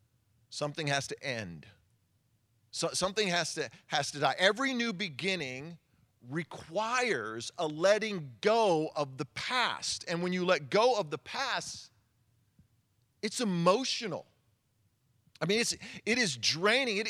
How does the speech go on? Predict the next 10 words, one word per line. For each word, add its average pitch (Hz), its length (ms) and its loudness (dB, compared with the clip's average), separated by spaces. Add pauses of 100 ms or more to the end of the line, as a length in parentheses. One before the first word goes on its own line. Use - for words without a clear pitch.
it 226 120 -2
is, 208 240 -4
it 233 120 -2
is 202 160 -2 (180)
painful. 220 880 0 (880)
R-, 175 140 -6
write 214 260 4
this 214 160 -4
down. 139 320 -4 (920)
Endings 180 1000 -2